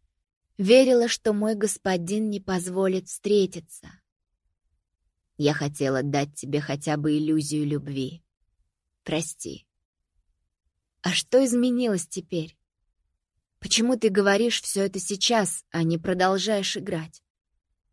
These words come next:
«У тебя появилась призрачная свобода,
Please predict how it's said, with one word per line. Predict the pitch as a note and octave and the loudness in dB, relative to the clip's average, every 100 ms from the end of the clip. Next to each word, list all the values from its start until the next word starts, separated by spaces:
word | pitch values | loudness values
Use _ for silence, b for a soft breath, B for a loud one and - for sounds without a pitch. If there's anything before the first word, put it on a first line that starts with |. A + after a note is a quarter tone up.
| _ _ _ _ _ _ - | _ _ _ _ _ _ -6
«У | |
тебя | D3+ C3+ D3 D#3+ | -2 2 2 2
появилась | D#3 D3+ D3 D#3 D#3 - - - | 2 4 4 2 0 -6 -10 -6
призрачная | D#3 E3 D#3+ D#3 - D#3 D3+ | 2 2 2 0 -2 -2 -2
свобода, | C#3+ D#3 D3+ D3+ F3+ E3 A#2 | -2 2 2 2 0 -2 -6